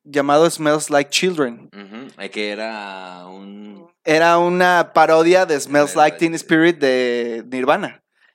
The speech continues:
Speaker 1: Y, este, recibió su primera certificación de platino por superar el millón de copias vendidas. Consiguió también aparecer en la programación de los famosísimos M T V Videos. Eh,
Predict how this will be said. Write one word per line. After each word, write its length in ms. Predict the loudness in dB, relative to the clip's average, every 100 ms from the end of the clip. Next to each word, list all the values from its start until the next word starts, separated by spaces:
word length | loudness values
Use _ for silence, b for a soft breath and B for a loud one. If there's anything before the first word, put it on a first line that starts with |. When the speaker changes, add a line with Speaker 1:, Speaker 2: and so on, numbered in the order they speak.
| _ _ _ _ _
Speaker 1:
Y, 460 | 0 2 2 0 -4 -2
este, 800 | -2 -2 -8 -6 -2 -2 -2 -6
recibió 480 | -8 -8 -8 -8 -8
su 140 | -8
primera 300 | -10 -8 -6
certificación 680 | -6 -8 -14 -14 -12 -10 -8
de 80 | -6
platino 720 | -6 -4 -6 -6 -10 -8 -10 -12 b b
por 140 | -12 -12
superar 340 | -6 0 2
el 80 | 0
millón 260 | -2 -4 -4
de 120 | -4
copias 280 | -4 -4 -6
vendidas. 520 | -2 0 0 -2 -14 _ _ _ b b b b
Consiguió 440 | -6 -4 -2 -2
también 260 | -2 -2 -2
aparecer 600 | 0 -2 -2 -2 -2 -2
en 120 | -6
la 120 | -4 -4
programación 560 | -4 -4 -6 -8 -6
de 60 | -4
los 180 | -4 -2
famosísimos 960 | -2 -2 -4 -4 -4 -2 -2 -4 -12 _ _
M 200 | -2 -2
T 80 | -4
V 200 | -2 -2
Videos. 840 | -2 -4 -4 -6 -10 -8 -8 -12 b b b b b _
Eh, 600 | -2 0 2 2 2 0